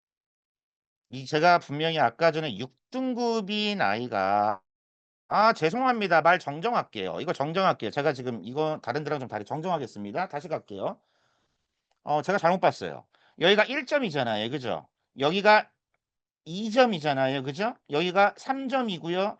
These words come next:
여기가 사 점이네요. 제가 이걸 숫자를 잘못 봐서 이거 십 점 차이 나는 줄 알아요. 여기가 오 점이잖아요. 그러니까 일 점, 이 점, 삼 점, 사 점, 오 점씩 차이 나다가 여기서 오지 말라라는 얘기네요. 여기서.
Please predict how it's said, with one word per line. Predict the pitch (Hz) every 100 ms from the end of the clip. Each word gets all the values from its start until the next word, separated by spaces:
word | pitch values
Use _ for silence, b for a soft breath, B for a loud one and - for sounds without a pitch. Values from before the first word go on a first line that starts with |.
| 131
여기가 | 143 175 196
사 | - - 123 143
점이네요. | 151 254 247 226 170 151
제가 | 180 165 160
이걸 | 156
숫자를 | - - 269 240
잘못 | 165
봐서 | 156 135 147
이거 | 147
십 | 151 -
점 | 277
차이 | 262 233
나는 | 180 139
줄 | 113
알아요. |
여기가 | 156 -
오 | 156 226
점이잖아요. | 220 277 165 135 95 73 80 _ _ _ _ _ _ _ _ _
그러니까 | - 160 - b b b b _
일 | 247 262
점, | 233 262 262
이 | 180 190
점, | 233 233
삼 | 226 254
점, | 247 254
사 | 226 202 208
점, | 220 214
오 | 135 156 180
점씩 | 247 240 233 -
차이 | - 240
나다가 | 220 190 196 208 175
여기서 | 110 110 127 - 311
오지 | 226 147 156
말라라는 | 117 117 117 107 98 85
얘기네요. | 82 85 85 85
여기서. | 90 101 113 90 80